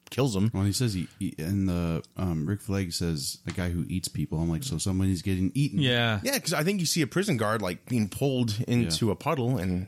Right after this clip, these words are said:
Speaker 2: There's
Speaker 1: yeah.
Speaker 2: still so much we haven't seen, and I'm excited. As
Speaker 3: Yeah.
Speaker 2: I'm really most excited for, um, Captain Boomerang, just to see, 'cause we haven't seen him throw a
Speaker 3: Mm-mm.
Speaker 2: boomerang yet. We've just seen him drink a beer.
Speaker 3: Yeah,
Speaker 1: His
Speaker 3: let's
Speaker 1: dialogue seems really cool, 'cause
Speaker 2: Yeah.
Speaker 1: he's really Australian, too,
Speaker 3: Yeah.
Speaker 1: right?
Speaker 2: Mm-hmm.
Speaker 3: Yep.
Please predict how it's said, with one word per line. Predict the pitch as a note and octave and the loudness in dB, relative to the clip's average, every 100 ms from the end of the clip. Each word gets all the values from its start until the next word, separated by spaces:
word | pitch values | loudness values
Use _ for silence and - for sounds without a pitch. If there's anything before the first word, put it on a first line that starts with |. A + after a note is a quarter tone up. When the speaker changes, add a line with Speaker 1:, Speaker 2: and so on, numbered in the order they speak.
| - | -2
Speaker 2:
There's | C#3+ | 0
Speaker 1:
yeah. | A#3 | 2
Speaker 2:
still | G3 | 2
so | - | 2
much | A#2+ G#2 | 2 2
we | F#2+ | 0
haven't | F#2+ F2 | 0 0
seen, | - E2+ E2 | 0 2 2
and | E2 | 2
I'm | E2+ | 0
excited. | D#2 D#2+ D#2+ D#2 - - | 0 -2 0 -2 -4 -4
As | - | -2
Speaker 3:
Yeah. | F#2+ | 2
Speaker 2:
I'm | C#3+ C#3 | 4 6
really | C3 C3 B2+ - _ - _ _ | 6 4 4 0 _ -20 _ _
most | A2+ - | -4 -2
excited | B2 A2 G#2+ G#2+ G2 - _ - - | 0 0 2 0 -2 -10 _ -20 -4
for, | G2+ G2 F#2+ | 0 2 2
um, | F2+ F2 E2 D#2 - _ _ - | 2 0 0 -2 -8 _ _ -10
Captain | G#2+ G2+ F2+ | -8 -6 -6
Boomerang, | F2 F#2+ G2+ G#2+ A2 | -2 0 2 2 0
just | - F#2+ | -2 -2
to | - | -2
see, | - F#2 | -2 0
'cause | G#2 | 2
we | A2+ | 2
haven't | C#3 | 2
seen | C3+ B2+ | 2 2
him | A2+ | 2
throw | A2+ B2 A2+ E2+ _ _ _ _ | 2 0 0 -2 _ _ _ _
a | A#2 | -2
Speaker 3:
Mm-mm. | A#2 | 2
Speaker 2:
boomerang | A#2 G2 F2 | 4 2 2
yet. | E2 D#2 - _ _ _ _ _ | -4 -6 -12 _ _ _ _ _
We've | F2+ F#2+ | -4 -2
just | F#2+ - | 0 0
seen | G2 | 0
him | |
drink | F#2 F#2+ | 0 -2
a | F#2 | 0
beer. | F#2 E2+ - - | -2 -2 -8 -4
Speaker 3:
Yeah, | A2 | 0
Speaker 1:
His | |
Speaker 3:
let's | G#2 | 2
Speaker 1:
dialogue | G#2 C3 D#3 C#3+ C3+ A#2 | 2 2 4 2 2 -2
seems | - B2 G#2+ | 0 2 2
really | G#2+ G#2+ | 2 2
cool, | F#2+ A2+ G#2 A2 A#2 | 2 2 2 2 2
'cause | |
Speaker 2:
Yeah. | G2 | 2
Speaker 1:
he's | B2 E3+ D3 | 4 2 2
really | C#3+ | 2
Australian, | G#2+ F#2+ - C3+ C3+ G#2+ F#2+ | 2 0 -2 0 0 2 2
too, | - F#2+ | 2 2
Speaker 3:
Yeah. | F#2+ | 2
Speaker 1:
right? | G2 A#2 | 2 -2
Speaker 2:
Mm-hmm. | B2 B2 - | -4 -4 -2
Speaker 3:
Yep. | G2+ | -2